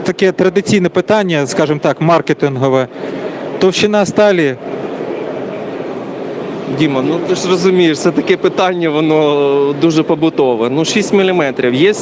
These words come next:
Speaker 2: е, е, скажімо, дешеві котли, да, для, там, для села, то ми робимо їх з чотири міліметрової сталі, ні-,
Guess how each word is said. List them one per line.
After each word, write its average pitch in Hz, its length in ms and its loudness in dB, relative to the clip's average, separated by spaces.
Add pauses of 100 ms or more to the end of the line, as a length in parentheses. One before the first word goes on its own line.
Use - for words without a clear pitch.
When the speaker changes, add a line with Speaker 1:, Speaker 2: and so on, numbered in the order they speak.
Speaker 2:
е, 160 280 2 (440)
е, 143 380 0
скажімо, 160 420 0
дешеві 196 440 0
котли, 156 640 2
да, 139 260 2
для, 123 320 -2
там, 123 240 -2
для 131 160 0
села, 135 440 0
то 120 120 -2
ми 143 160 2
робимо 143 320 0
їх 135 100 -2
з - 60 -6
чотири 143 200 -2
міліметрової 135 600 0
сталі, 151 300 -2
ні-, 131 200 0